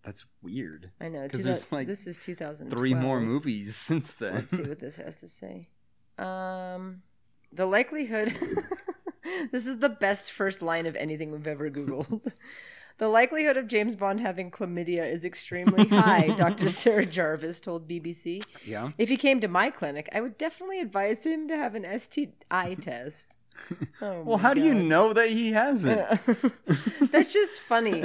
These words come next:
Speaker 1: <laughs>
Speaker 2: She's taking it very seriously. She's
Speaker 1: Yeah,
Speaker 2: like, "No,
Speaker 1: she
Speaker 2: bitch never wears a condom. He has
Speaker 1: <laughs>
Speaker 2: syphilis.
Speaker 1: He
Speaker 2: He has
Speaker 1: has
Speaker 2: chlamydia. He has
Speaker 1: <laughs>
Speaker 2: gonorrhea.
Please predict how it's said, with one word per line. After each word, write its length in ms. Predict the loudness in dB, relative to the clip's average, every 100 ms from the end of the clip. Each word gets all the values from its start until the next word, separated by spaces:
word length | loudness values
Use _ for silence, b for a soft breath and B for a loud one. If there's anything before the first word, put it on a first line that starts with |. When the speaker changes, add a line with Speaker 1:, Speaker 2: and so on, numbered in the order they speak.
| 4
Speaker 1:
<laughs> 140 | 6 6
Speaker 2:
She's 240 | 4 6
taking 260 | 6 6 2
it 80 | 2
very 180 | 2
seriously. 460 | 0 -6 -8 -4 6
She's 80 | 8
Speaker 1:
Yeah, 160 | 10
Speaker 2:
like, 120 | 8 6
"No, 420 | 6 6 4 2 0
Speaker 1:
she 60 |
Speaker 2:
bitch 180 | -4 -4
never 260 | -4 -4 -2
wears 220 | -4 -6
a 40 | -8
condom. 500 | -8 -8 -8 -10 -4 -4
He 160 | 0 2
has 440 | 4 4 2 -2 -10
Speaker 1:
<laughs> 80 | -18
Speaker 2:
syphilis. 720 | -16 -10 -10 -6 -6 -6 -8 -4
Speaker 1:
He 40 |
Speaker 2:
He 120 | 0 4
has 320 | 4 4 2
Speaker 1:
has 80 | -2
Speaker 2:
chlamydia. 520 | -4 -2 -2 -2 -2
He 60 | 0
has 160 | 0 -2
Speaker 1:
<laughs> 120 | -6
Speaker 2:
gonorrhea. 580 | -6 -4 -4 -4 -4